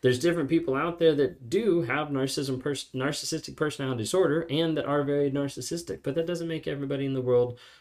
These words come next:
narcissists. It is a catchphrase a lot of times. People understand that if you, if you Google,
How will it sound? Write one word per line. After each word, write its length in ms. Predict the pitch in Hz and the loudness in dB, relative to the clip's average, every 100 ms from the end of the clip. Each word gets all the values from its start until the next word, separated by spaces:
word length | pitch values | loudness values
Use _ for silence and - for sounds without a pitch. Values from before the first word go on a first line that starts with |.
| _ | _
narcissists. 720 | 117 117 - - - - - - _ _ _ | -2 -2 -4 -10 -12 -12 -14 -16 _ _ _
It 200 | 107 113 | -4 -2
is 140 | 117 113 | 0 -2
a 60 | |
catchphrase 580 | 101 120 - - 82 71 | -2 -4 -4 -6 -8 -8
a 40 | 85 | -12
lot 200 | 80 71 | -12 -12
of 60 | |
times. 440 | - 69 - - - _ - - - - | -14 -16 -16 -20 -20 _ -20 -20 -20 0
People 280 | 151 139 139 | 2 6 6
understand 720 | 135 127 139 135 139 135 - | 4 4 4 6 6 4 0
that 580 | 117 120 113 113 - - | -2 2 2 0 -4 -12
if 160 | 120 117 | -10 -4
you, 240 | 117 113 113 | -4 -4 -6
if 140 | 113 | -4
you 80 | 110 | -2
Google, 540 | 110 139 160 165 165 | 4 6 6 4 2